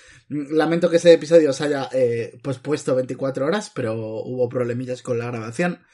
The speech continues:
y hemos tardado un poquito más en sacarlo. Pero bueno, aquí lo tenéis. Eh, por último, si queréis apoyarme monetariamente para que pueda seguir contando historias, tenéis mi Patreon en la descripción,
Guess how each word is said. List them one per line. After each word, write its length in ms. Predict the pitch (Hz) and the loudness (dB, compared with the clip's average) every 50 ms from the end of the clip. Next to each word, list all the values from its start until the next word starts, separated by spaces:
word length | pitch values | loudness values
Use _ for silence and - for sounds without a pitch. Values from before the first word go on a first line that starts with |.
| _ _ _ _ _ _ _ | _ _ _ _ _ _ _
y 440 | - 123 117 107 107 104 104 107 110 | -10 -8 -8 -8 -8 -10 -10 -12 -10
hemos 240 | 110 110 110 110 - | -10 -10 -12 -12 -10
tardado 420 | - 117 - 113 110 104 104 104 | -8 -8 -8 -8 -8 -10 -10 -10
un 100 | 110 110 | -12 -12
poquito 320 | 110 117 110 117 110 110 101 | -12 -12 -12 -10 -10 -10 -8
más 180 | 110 113 - 107 | -10 -10 -10 -12
en 60 | 107 | -12
sacarlo. 480 | - 120 - 160 196 247 330 381 - _ _ _ _ _ _ _ _ _ _ _ | -12 -4 -2 0 0 0 -2 -4 -8 _ _ _ _ _ _ _ _ _ _ _
Pero 200 | - 135 127 131 | 0 4 4 6
bueno, 300 | 147 147 120 95 - - _ | 6 4 2 0 -4 -12 _
aquí 380 | - 127 120 117 127 123 123 123 | -10 -8 -8 -4 -2 -2 0 2
lo 280 | 127 127 127 127 123 | 2 2 2 0 2
tenéis. 460 | 123 127 120 120 110 104 - - - _ _ _ _ _ _ | 2 0 0 0 -4 -8 -10 -16 -20 _ _ _ _ _ _
Eh, 280 | 139 143 135 135 135 | -6 -4 -2 -2 -4
por 180 | 131 - 156 156 | -4 -2 2 4
último, 480 | 165 175 180 180 185 180 175 170 175 170 | 4 4 4 2 0 0 2 2 2 0
si 140 | 170 165 | 0 -2
queréis 380 | - 147 139 151 151 156 151 170 | -2 0 0 0 0 0 -2 -2
apoyarme 580 | 160 147 156 156 160 160 160 160 165 160 160 160 | -4 0 2 2 2 2 0 -2 -2 -2 -2 -2
monetariamente 720 | 160 160 156 160 156 160 160 165 160 180 190 180 170 160 | -2 -2 -2 -2 -2 0 0 0 0 0 0 2 2 2
para 180 | 131 131 127 123 | 2 0 -4 -4
que 100 | 123 131 | -6 -6
pueda 220 | 127 147 147 147 | -6 -6 -8 -6
seguir 240 | 139 - 147 147 139 | -6 -4 -4 -4 -4
contando 360 | - 147 143 143 147 151 156 | -4 -8 -8 -6 -8 -6 -6
historias, 440 | 151 143 - 190 185 185 185 180 185 | -6 -4 -2 0 2 2 2 0 0
tenéis 320 | - 156 139 143 151 143 151 | -2 -4 -4 -4 -6 -6 -6
mi 140 | 151 143 | -8 -6
Patreon 520 | 139 160 160 170 - 165 165 165 160 160 - - | -6 -4 -4 -4 -2 -2 -2 -2 -2 -4 -8 -8
en 220 | 139 151 156 151 | -6 -4 -4 -4
la 120 | 151 147 | -4 -4
descripción, 760 | 147 143 135 - - 123 117 - 170 170 170 175 175 170 170 | -6 -6 -8 -6 -8 -8 -6 0 2 4 4 4 2 0 -6